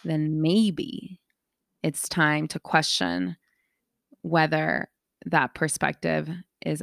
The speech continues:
actually not really serving you and isn't actually aligned with the highest wisdom and intelligence of life and the natural world. Because when we are, when we are operating from a place that is aligned with higher wisdom and, like,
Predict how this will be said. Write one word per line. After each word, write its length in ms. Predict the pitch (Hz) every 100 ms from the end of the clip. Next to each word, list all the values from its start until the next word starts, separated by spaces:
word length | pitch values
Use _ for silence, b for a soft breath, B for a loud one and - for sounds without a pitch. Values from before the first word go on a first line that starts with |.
| -
actually 480 | 143 - - 151
not 240 | 147 147 143
really 220 | 156 156
serving 380 | - 170 208 196
you 200 | 156 - 180
and 200 | - 156 -
isn't 340 | 165 151 160 -
actually 400 | 160 165 - 160
aligned 420 | 156 135 156 185 165
with 140 | -
the 80 | 156
highest 420 | - 156 151 -
wisdom 480 | 156 151 156 151 156 _ _ _ _
and 100 | 160
intelligence 640 | 156 151 156 151 151 151 151
of 80 |
life 380 | 147 156 156 160 -
and 420 | 156 151 151 156
the 140 | - 156
natural 400 | 151 139 - 147
world. 300 | 143 170 151 B B
Because 260 | - 196 220
when 140 | 214
we 160 | 196 196
are, 300 | 185 226 208 - _ _ _ _
when 240 | 196 190
we 80 | 180
are 360 | 185 247 208 - _ _ _ _ _ _
operating 440 | 185 175 175 165 160
from 160 | 170
a 60 | 160
place 320 | - 160 156
that 120 | 160 -
is 180 | 180
aligned 560 | 165 165 156 156 156 160 -
with 200 | 170 160
higher 500 | - - 160 156 151
wisdom 680 | 151 156 151 160 147 147 151 -
and, 420 | 156 151 151 156 b b b b b _ -
like, 240 | 170 151